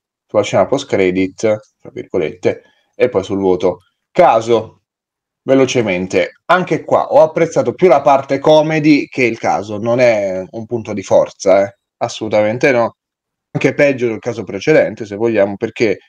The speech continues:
mi ha interessato l'intrigo iniziale, cioè il perché Conan e Ran siano lì per incontrare, eh, Rikisaki, la madre di, di Ran,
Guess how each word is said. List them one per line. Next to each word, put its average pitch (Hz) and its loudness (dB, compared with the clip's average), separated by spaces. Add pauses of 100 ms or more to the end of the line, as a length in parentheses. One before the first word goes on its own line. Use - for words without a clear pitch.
(220)
mi 123 -4
ha 156 4
interessato 156 0
l'intrigo 131 0
iniziale, 92 -2
cioè 110 0
il 104 -4
perché 127 -2
Conan 120 0
e 104 -4
Ran 101 -2
siano 95 -10
lì 127 0
per 87 -8
incontrare, 90 -2 (340)
eh, 87 -6
Rikisaki, 110 -2
la 90 -8
madre 90 -6
di, 80 -10 (360)
di 110 0
Ran, 170 2